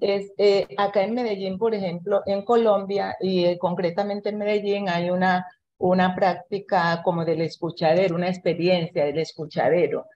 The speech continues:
Esa experiencia me parece también muy buena porque permite que las personas, ahora en este mundo donde las personas no le encuentran sentido,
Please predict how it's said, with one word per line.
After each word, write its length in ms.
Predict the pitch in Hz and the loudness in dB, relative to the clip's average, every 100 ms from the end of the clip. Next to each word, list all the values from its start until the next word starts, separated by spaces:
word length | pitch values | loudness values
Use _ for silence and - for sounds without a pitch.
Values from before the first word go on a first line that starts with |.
| _ _ _ | _ _ _
Esa 420 | - 196 185 220 226 | 0 0 2 0 0
experiencia 500 | 226 185 180 180 208 | 0 -2 -2 0 -2
me 120 | 190 | 0
parece 380 | 190 175 175 202 | -2 -2 -4 -6
también 400 | 185 175 175 190 | -4 -2 -2 -2
muy 120 | 208 | -2
buena 520 | 196 214 196 190 196 - _ _ | 0 2 2 0 -4 -8 _ _
porque 400 | 190 185 185 180 | 2 2 2 -2
permite 720 | 180 175 180 208 190 190 226 | 2 2 2 -2 -4 -2 0
que 120 | 233 | 0
las 200 | 185 170 - | 0 -2 -4
personas, 760 | 165 160 - 208 180 170 175 | -6 -6 -2 0 2 0 0
ahora 240 | 170 165 202 | 2 2 -2
en 80 | |
este 260 | 208 190 208 | -6 -4 -4
mundo 320 | 196 190 190 | -2 -2 0
donde 240 | 190 175 160 | 0 2 0
las 200 | 156 - | 0 -2
personas 440 | 160 180 170 190 | -4 -2 -2 0
no 100 | 185 | 0
le 100 | 185 | -2
encuentran 500 | 190 185 185 185 185 | 0 0 0 0 0
sentido, 720 | 185 156 151 185 175 170 170 | -2 -6 -6 -2 0 2 0